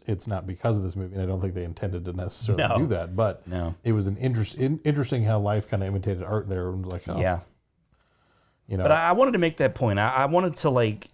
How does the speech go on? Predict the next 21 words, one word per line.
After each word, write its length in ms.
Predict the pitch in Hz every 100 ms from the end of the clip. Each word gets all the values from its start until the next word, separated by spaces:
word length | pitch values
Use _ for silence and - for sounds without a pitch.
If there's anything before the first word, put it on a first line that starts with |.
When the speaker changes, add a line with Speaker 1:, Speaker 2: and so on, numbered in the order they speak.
| -
Speaker 2:
I 80 | 117
wanted 240 | 160 190
to 60 | 127
parallel 520 | - 131 120 113 110
those 200 | 104 101
two 160 | - 98
movies. 540 | 92 92 87 85 - _ _ _ 101
Speaker 1:
Yeah. 220 | 90 80 -
Speaker 2:
Uh, 240 | 92 90
'cause 300 | - 110 101
it, 80 | 123 117 120 120
it 100 | 123
was, 180 | 120 120
it's 300 | 123 117 -
just, 320 | - 117 -
it's 140 | 131 -
funny 360 | - 151 123
how 180 | 107 95
that 160 | 92 90
happened. 480 | 92 85 - 80 -
Speaker 1:
Yeah. 300 | 104 85 76